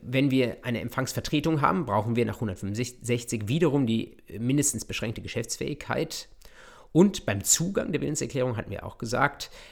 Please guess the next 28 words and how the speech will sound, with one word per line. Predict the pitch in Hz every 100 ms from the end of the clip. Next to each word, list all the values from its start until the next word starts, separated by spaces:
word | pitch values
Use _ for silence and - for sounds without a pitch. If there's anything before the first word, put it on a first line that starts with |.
| -
wenn | 120 120
ich, | - 120 - - - -
äh, | 95 -
das | 123 110
mit | 120 -
einer | 113
Vertreterin | 104 - 165 - 120 98
mache, | 95 -
einer | 87 95
Empfangsvertreterin, | 90 123 123 - - 117 113 143 175
dann | 131 113
geht | 127 131 - - -
die | 120
Willenserklärung | 127 127 113 123 120
natürlich | 110 117 104
in | 113
dem | 113 120
Moment | 110 104
zu, | - 165 131
wo | 113
sie | 104 156
das | 117 -
hört | 120 123 165 -
oder | 107 98 107
wo |
sie | 107
das | 90 -
erhält. | 98 107 233 -